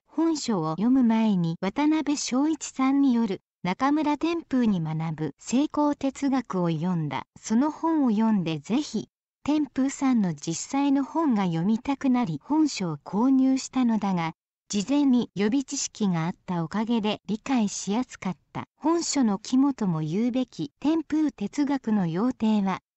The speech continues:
幸福な人生を送るためには生命の力を充実させなければならないということであるが、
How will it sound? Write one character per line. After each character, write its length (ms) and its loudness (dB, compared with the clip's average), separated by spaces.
幸 280 0
福 320 -4
な 160 4
人 320 2
生 320 -2
を 100 -2
送 240 -6
る 140 -4
た 140 -2
め 120 2
に 160 0
は 240 -4
生 380 -2
命 240 4
の 120 0
力 500 0
を 120 0
充 300 0
実 280 -6
さ 180 -6
せ 180 -2
な 120 2
け 140 -4
れ 140 -2
ば 140 -4
な 180 -4
ら 160 -2
な 140 -2
い 120 -12
と 140 0
い 180 0
う 100 0
こ 120 -6
と 140 -4
で 160 0
あ 100 0
る 140 -2
が、 200 -4